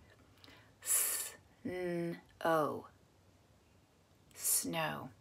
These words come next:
Slate. Slate.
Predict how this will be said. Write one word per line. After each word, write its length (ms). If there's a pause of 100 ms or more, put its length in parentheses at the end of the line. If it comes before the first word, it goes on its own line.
(2000)
Slate. 580 (3250)
Slate. 1000